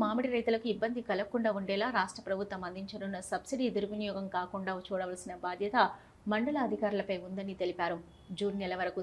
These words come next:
సేకరించిన మామిడికి సంబంధించి సబ్సిడీ, జూలై నెలలో, అలాగే జూలై నెలలో సేకరించిన మామిడికి సంబంధించిన సబ్సిడీ ఆగస్టు నెలలో రైతుల ఖాతాలోకి జమ చేయడం జరుగుతుందని తెలిపారు. ఇప్పటివరకు రైతుల ద్వారా సేకరించిన మామిడికి సంబంధించి రైతుల వివరాలు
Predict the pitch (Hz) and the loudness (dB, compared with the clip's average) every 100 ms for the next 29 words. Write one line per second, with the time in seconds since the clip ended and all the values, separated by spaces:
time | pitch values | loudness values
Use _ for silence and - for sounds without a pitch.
0 | 185 185 190 180 - 185 180 190 196 - | -4 -4 -4 -8 -10 -6 -4 -4 -6 -8
1 | 180 180 190 - 226 - - - - 220 | -8 -8 -8 0 0 0 -12 -16 6 6
2 | - 254 240 254 - - 190 208 214 208 | 6 4 4 2 -8 -6 4 6 6 4
3 | 185 214 214 - 196 185 190 170 175 202 | 2 4 2 2 -2 0 0 0 2 2
4 | 220 208 202 208 202 180 190 185 190 180 | 2 -2 -2 -4 -2 -2 -2 -6 -8 -8
5 | 180 202 208 208 185 180 175 185 185 190 | -4 -2 -2 -4 -8 -8 -10 -8 -4 -4
6 | - 247 240 185 - - - 220 220 233 | 0 4 6 4 -4 -18 4 8 8 8
7 | - 214 202 190 202 196 - 190 190 202 | -2 -2 2 4 6 4 2 -2 -2 0
8 | 208 - 190 208 190 185 185 175 185 185 | 0 -2 -4 0 0 -2 -6 -8 -4 -4
9 | 180 180 175 180 185 180 180 175 180 208 | -4 -6 -6 -6 -8 -8 -6 -4 4 6
10 | 339 - - - 220 214 240 233 226 196 | 4 2 -16 -6 0 4 4 2 2 4
11 | 196 202 214 202 190 190 190 190 190 190 | 2 2 0 2 0 0 -2 -2 -4 -6
12 | 180 180 190 202 202 214 175 190 - 254 | -8 -4 -2 -2 -4 -8 -6 -6 2 0
13 | - - - 220 214 226 240 196 185 175 | 0 -10 0 6 6 6 4 2 4 2
14 | 202 | 4